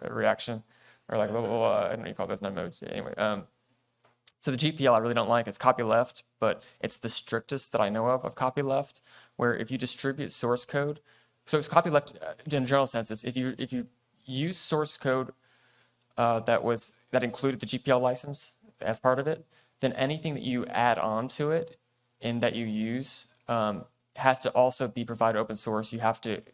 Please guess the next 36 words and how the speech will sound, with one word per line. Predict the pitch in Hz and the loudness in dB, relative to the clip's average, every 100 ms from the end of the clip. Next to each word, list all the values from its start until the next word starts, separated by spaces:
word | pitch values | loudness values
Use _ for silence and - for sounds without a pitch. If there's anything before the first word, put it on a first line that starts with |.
| - - | -20 -16
just, | - 117 120 | -8 -8 -2
you | 120 | 2
have | 117 | 2
to | 117 | 2
show | - 131 | 0 0
someone | 123 117 107 104 | 0 0 0 0
the | 98 | 2
actual | 104 - 107 | 2 0 -6
source | - 101 - | -4 -4 -4
code. | 101 101 - - - _ _ | -4 -4 -6 -20 -20 _ _
Um, | 101 101 101 | -4 -2 -2
you | |
can't | 101 120 - | -2 -4 -2
just | 107 | -6
keep | - 117 | -6 -6
it | - | -4
proprietary, | 107 117 104 104 107 101 | -4 0 0 0 -4 -4
can't | 104 | -6
keep | 107 107 | -10 -8
it | 104 | -6
inside. | 101 101 202 | -2 -2 -2
You | |
have | 208 - | -2 -2
to, | - - | -6 -12
you | - | -8
have | 107 104 | -6 -4
to | 104 | -2
republish | 127 120 120 107 95 - | -2 0 0 0 -4 -4
whatever | 107 107 | -4 -2
it | 104 | -4
is | 107 | -2
you | |
add | 80 104 | 0 0
on | 101 113 | 0 -2
to | - | -2
it. | 139 - | -4 -6